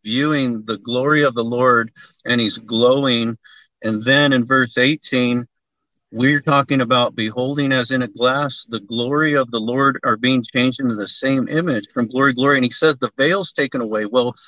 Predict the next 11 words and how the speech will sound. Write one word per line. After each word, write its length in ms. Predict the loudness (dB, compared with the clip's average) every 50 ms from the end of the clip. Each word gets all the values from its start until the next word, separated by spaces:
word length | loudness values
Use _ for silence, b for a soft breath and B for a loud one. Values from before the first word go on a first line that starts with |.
| B _
the 120 | -6 -6 -2
veil 320 | 0 2 2 4 2 2
stood 360 | 0 -2 -4 -4 -4 -2 0
between 500 | 0 0 -2 0 0 2 2 2 2 0
what 240 | 2 2 2 2 2 -2 _ _ _ -4
two 280 | 0 2 2 2 0 -2 b b b b b _ _ _ _ _ _
subject 520 | 0 2 2 2 2 2 2 2 0 _
and 140 | -4 -4 -2
object 720 | 0 2 2 2 2 0 0 0 2 2 2 0 -2 -8 -20 _ _ _ _ _ _ _ _ _ _
in 140 | -2 0 2
Exodus? 680 | 2 2 0 -2 -6 -8 -8 -8 -8 -10 -10 -12 -12 -16